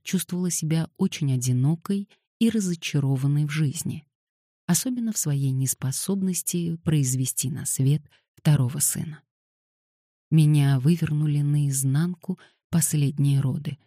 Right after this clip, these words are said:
писала она через десять лет после рождения близняшек. «Я еще не встала с постели, когда граф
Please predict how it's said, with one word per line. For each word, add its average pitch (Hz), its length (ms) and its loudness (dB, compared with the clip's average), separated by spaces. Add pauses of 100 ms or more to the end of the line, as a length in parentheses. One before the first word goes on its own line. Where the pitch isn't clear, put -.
(320)
писала 131 400 0
она 131 240 0
через 131 320 -4
десять 135 440 -2
лет 147 300 0 (240)
после 147 300 0
рождения 123 500 0
близняшек. 127 800 -2 (580)
«Я 190 180 6
еще 180 360 0
не 170 180 0
встала 147 500 0
с - 120 -4
постели, 135 720 -2 (320)
когда 131 400 2
граф 139 480 0